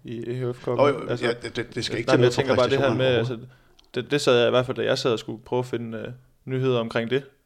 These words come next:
Speaker 1: Øh, det var egentlig først efter kamp nummer to, at der ligesom kom den der, øh, afrunding på, eller sådan, ligesom blev skrevet om det. Det var som om, at den, den gik også lidt i glemmebogen. Det, det, det oplevede jeg, jeg i hvert fald, da jeg skulle ind og læse om det.
Speaker 2: Mhm.
Speaker 1: Øh, at, at det var som om, den, den fik heller ikke sådan den bevågenhed.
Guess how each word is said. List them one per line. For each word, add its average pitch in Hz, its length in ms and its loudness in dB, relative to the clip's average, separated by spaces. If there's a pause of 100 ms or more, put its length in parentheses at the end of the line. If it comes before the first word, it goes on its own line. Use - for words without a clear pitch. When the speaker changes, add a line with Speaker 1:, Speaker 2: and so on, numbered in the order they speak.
(220)
Speaker 1:
Øh, 123 240 -8
det 143 100 4
var 147 80 6
egentlig 120 200 0
først 120 220 -2
efter 127 280 -4
kamp 117 220 0
nummer 113 140 -6
to, 156 240 2
at - 100 -6
der 120 60 -2
ligesom 117 280 -8
kom 117 220 0
den 110 160 -6
der, 110 180 0 (500)
øh, 113 260 -2
afrunding 120 420 0
på, - 60 -6
eller 113 180 -2
sådan, 117 300 -8
ligesom 120 180 -6
blev 120 120 -2
skrevet 151 300 4
om 131 140 0
det. 123 140 -8
Det 127 60 -2
var 123 60 0
som 135 80 -4
om, 139 100 2
at 123 80 -4
den, 135 200 0
den 135 240 0 (160)
gik 120 140 -6
også 139 200 4
lidt 135 120 -2
i 127 40 -2
glemmebogen. 127 460 -2
Det, 135 220 -4
det, 131 220 -6
det 139 100 6
oplevede 127 300 4
jeg, 107 140 0
jeg 127 160 6
i - 40 8
hvert 123 100 0
fald, 123 120 -4
da 110 60 -2
jeg 117 100 0
skulle 127 180 -4
ind 120 80 -4
og 110 60 -2
læse 123 260 -2
om 113 100 -6
det. 117 100 -8 (220)
Speaker 2:
Mhm. 117 240 -10
Speaker 1:
Øh, 110 380 -2
at, 110 180 -8
at 110 100 -8
det 120 40 0
var 117 60 2
som 120 120 -6
om, 113 100 -4
den, 123 200 -4 (540)
den 123 120 -4
fik 139 160 -6
heller 127 180 2
ikke 120 140 -2
sådan 120 200 -6
den 117 240 -2 (120)
bevågenhed. 117 480 2